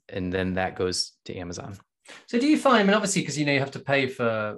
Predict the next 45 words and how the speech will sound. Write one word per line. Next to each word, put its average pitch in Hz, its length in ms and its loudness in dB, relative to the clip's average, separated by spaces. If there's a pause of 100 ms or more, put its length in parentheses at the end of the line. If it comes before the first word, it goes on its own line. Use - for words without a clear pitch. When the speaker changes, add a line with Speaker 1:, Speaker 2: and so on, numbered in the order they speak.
Speaker 2:
you 123 80 -10
know, 110 140 -4
Google 117 260 -2
Ads. 101 300 0
So 131 80 -4
you 127 160 -6
pay 151 260 2
for 135 160 -6
Google 120 300 -2
Ads 104 500 -6 (460)
to, 117 560 0
to 123 80 -4
drive 123 340 2
people 120 200 0
to 120 100 2
Amazon, 107 500 -2
and 113 100 -8
then 110 120 -6
you 117 80 -6
pay 113 180 2
Amazon 110 300 -2
fees 110 240 -2
as 101 80 -8
well. 95 420 0 (400)
It 123 80 -16
just 113 220 -10
Speaker 1:
Mm-hmm. 113 60 -4
Speaker 2:
seems 117 260 2
like 104 180 0
a, 104 240 -4 (760)
seems 117 260 0
like 117 180 2
a 107 160 -2 (160)
strange 117 300 0
way 110 80 -2
of - 80 -6
doing 110 240 0
it, 95 160 -6 (300)
but 139 60 -2
you 131 60 0
find 127 220 2
that 120 100 2
works 123 220 -2
for 107 100 -12
you. 95 220 -6